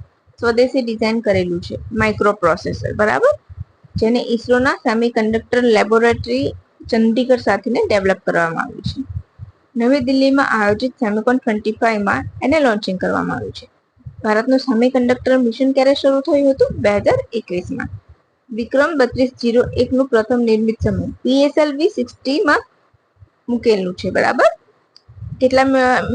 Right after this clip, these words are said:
નેનોમીટરની ચિપ છે? તો એકસો એંસી. ગમે તેવી પરિસ્થિતિ હોય એમાં પણ એ વર્ક કરશે, બરાબર? હવે એને એવી રીતે વિકસાવે છે કે અવકાશ-,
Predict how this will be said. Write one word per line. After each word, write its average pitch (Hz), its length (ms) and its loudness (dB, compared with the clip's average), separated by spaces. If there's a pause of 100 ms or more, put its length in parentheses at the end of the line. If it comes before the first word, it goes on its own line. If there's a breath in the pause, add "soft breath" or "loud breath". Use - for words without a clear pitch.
(200)
નેનોમીટરની 277 760 2
ચિપ 277 260 -6
છે? 339 160 0
તો - 160 -2 (120)
એકસો - 280 -2 (180)
એંસી. - 380 -2 (540)
ગમે 233 280 2
તેવી 269 280 2
પરિસ્થિતિ 269 600 0
હોય 302 260 2
એમાં 240 240 2
પણ 254 220 0
એ 539 180 2
વર્ક 233 240 2 (220)
કરશે, - 400 -2 (180)
બરાબર? 220 460 2 (3750)
હવે 233 280 0 (800)
એને 262 220 2
એવી 302 180 2
રીતે 285 280 -2
વિકસાવે 269 440 0
છે 285 120 -8
કે 285 160 0
અવકાશ-, 247 680 2